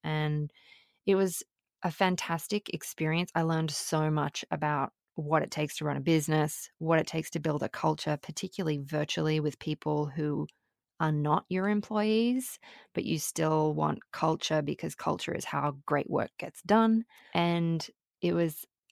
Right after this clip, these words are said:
a little bit of a baptism by fire, but it was the perfect time for me, uh, because my son was just starting school and I really wanted the flexibility to be able to pick him up from um, school at three o'clock and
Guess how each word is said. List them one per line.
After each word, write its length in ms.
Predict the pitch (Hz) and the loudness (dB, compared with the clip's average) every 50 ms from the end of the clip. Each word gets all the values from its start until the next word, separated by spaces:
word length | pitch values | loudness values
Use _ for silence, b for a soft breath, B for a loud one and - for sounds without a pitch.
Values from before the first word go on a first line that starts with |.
| - - | -14 -8
a 60 | - - | -4 0
little 180 | 294 294 320 | 0 2 2
bit 100 | 285 269 | 4 4
of 80 | 220 170 | 2 2
a 40 | 160 | 4
baptism 500 | 151 165 156 160 - - 156 151 160 151 | 6 6 6 6 2 -2 -2 0 0 0
by 140 | 151 151 | 0 -2
fire, 280 | 147 - - 156 156 160 | 0 4 6 6 6 6
but 120 | 160 165 | 4 4
it 40 | - | 2
was 120 | 170 165 156 | 2 0 0
the 80 | 170 | -4
perfect 560 | - - - - 220 214 214 - 208 180 - | -6 -4 2 4 4 4 4 4 -2 -4 -4
time 520 | - - 175 165 160 156 156 156 156 156 156 _ | -4 -2 0 0 2 2 2 0 0 -2 -4 _
for 160 | _ - - | _ -6 -4
me, 420 | 160 156 151 156 151 151 151 151 b b b b b b b b b - | -2 0 0 0 0 0 -2 -4 b b b b b b b b b -2
uh, 280 | - 160 156 156 151 | 0 2 2 2 0
because 280 | 147 156 147 160 156 - | 0 -2 -2 -4 -4 -2
my 140 | 165 160 156 | -2 -2 -2
son 260 | - - 165 160 156 | 0 0 2 2 2
was 140 | 156 147 - | 2 0 -2
just 140 | 156 151 - | -4 -4 -2
starting 300 | - 151 143 139 143 147 | -2 -2 -2 -2 -2 -4
school 640 | - - - - 151 151 147 147 147 143 147 147 - _ _ - | -6 -8 -4 -2 0 2 2 2 2 0 -2 -6 -10 _ _ -4
and 160 | 160 160 160 | -2 0 0
I 160 | 156 160 160 | 2 0 0
really 460 | 160 156 151 143 151 156 156 151 151 151 | 0 -2 -2 -2 -2 0 0 0 0 0
wanted 320 | 151 147 156 156 151 - | 0 0 0 -2 -4 -6
the 80 | - 156 | -8 -6
flexibility 760 | - - 151 - - - 160 151 160 156 156 156 151 151 147 | -4 -2 -2 -2 -4 -6 -2 0 2 2 2 2 2 2 0
to 80 | 160 | -2
be 140 | - 160 156 | -2 0 0
able 240 | 156 156 156 151 151 | 2 2 0 0 -2
to 420 | - - - 156 151 147 151 147 147 B B B B B B B B _ | -6 -6 -4 -2 0 0 0 -2 -2 B B B B B B B B _
pick 240 | - 185 165 - - | -6 -6 -6 -4 -2
him 100 | 160 160 | -2 -2
up 160 | 156 - - | -2 -4 -6
from 460 | - - 160 156 160 156 156 160 151 - _ _ _ _ - | -6 -4 -2 0 0 0 0 -2 -4 -8 _ _ _ _ -6
um, 380 | 160 151 151 151 151 151 151 | -4 -2 -2 0 -2 -2 -2
school 360 | 151 - - - 156 156 151 151 | -4 -8 -6 -4 -2 0 0 0
at 100 | 147 - _ _ _ | 0 -2 _ _ _
three 280 | - - 160 156 151 147 | -6 -4 -2 -2 -2 -2
o'clock 480 | 143 - - 277 269 254 247 - - | -4 -2 2 4 4 4 4 2 0
and 320 | 190 165 156 151 156 151 | 0 2 2 2 0 -2